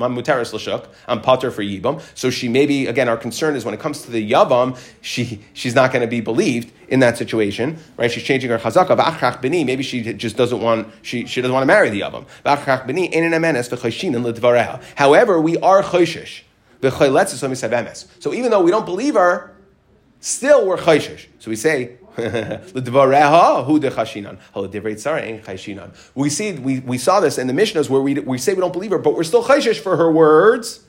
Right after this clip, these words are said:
Okay, there we're saying, we're saying chaletzis. Over here, however, halo divrei tzara ein chayshinan. When it comes to tzara, we can make a diuk from the next Mishnah.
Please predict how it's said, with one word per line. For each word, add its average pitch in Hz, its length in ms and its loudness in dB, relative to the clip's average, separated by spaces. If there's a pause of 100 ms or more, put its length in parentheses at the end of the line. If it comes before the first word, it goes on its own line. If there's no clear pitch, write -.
(580)
Okay, 156 560 0
there 208 340 4
we're 175 140 0
saying, 151 300 -4
we're 139 240 0
saying 139 240 -6
chaletzis. 147 580 -6
Over 113 220 -4
here, 160 420 0 (120)
however, 139 500 4
halo 156 240 0
divrei 131 240 -4
tzara 143 220 -2
ein 117 200 -6
chayshinan. 160 520 -4 (100)
When 123 120 -6
it 120 60 -6
comes 160 280 -6
to 127 80 -8
tzara, 139 580 2
we 127 80 -10
can 135 60 0
make 127 100 0
a - 80 -2
diuk 147 320 0
from 127 140 -6
the 127 140 -6 (140)
next 156 320 -4
Mishnah. 151 460 -2